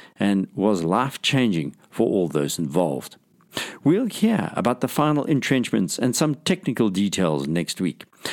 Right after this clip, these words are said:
and the result of a head-first march by the British towards Tugela.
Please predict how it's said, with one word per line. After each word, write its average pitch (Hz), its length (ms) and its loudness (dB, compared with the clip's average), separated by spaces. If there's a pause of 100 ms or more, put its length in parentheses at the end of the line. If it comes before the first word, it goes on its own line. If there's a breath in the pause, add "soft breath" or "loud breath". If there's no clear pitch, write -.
(140 loud breath)
and 120 140 4
the 120 40 2
result 131 440 0
of 117 100 -2
a 117 80 4
head-first 147 640 0
march 101 400 0
by 120 80 0
the 104 100 2
British 113 400 0
towards 117 520 2
Tugela. 95 500 -2